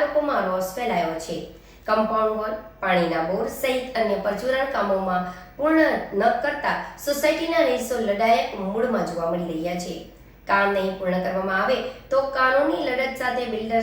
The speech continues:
સામે ફોજદારી ગુનો દાખલ કરવાની પણ રહીશોની તૈયારી શરૂ કરી છે. અંકલેશ્વરના કાપોદ્રા ગામ ખાતે આવેલ સન વેલી સોસાયટીના બિલ્ડર દ્વારા સોસાયટી મકાન વેચાણ સમયે જરૂરી વિવિધ પ્રાથમિક સુવિધા આપવાની લેખિત આપી હતી.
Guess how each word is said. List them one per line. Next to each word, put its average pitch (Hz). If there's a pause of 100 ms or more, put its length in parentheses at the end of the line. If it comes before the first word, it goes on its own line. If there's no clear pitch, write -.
(120)
સામે 214
ફોજદારી 202
ગુનો 208
દાખલ 185
કરવાની 175
પણ 170
રહીશોની 214
તૈયારી 165 (300)
શરૂ 214
કરી 165
છે. 90 (880)
અંકલેશ્વરના 262
કાપોદ્રા 214
ગામ 202
ખાતે 202
આવેલ 196
સન 262
વેલી 190
સોસાયટીના 180
બિલ્ડર 175
દ્વારા 180
સોસાયટી 208
મકાન 92
વેચાણ 87
સમયે 110 (520)
જરૂરી 285
વિવિધ 247 (100)
પ્રાથમિક 196
સુવિધા 190
આપવાની 190
લેખિત 190
આપી 175
હતી. 165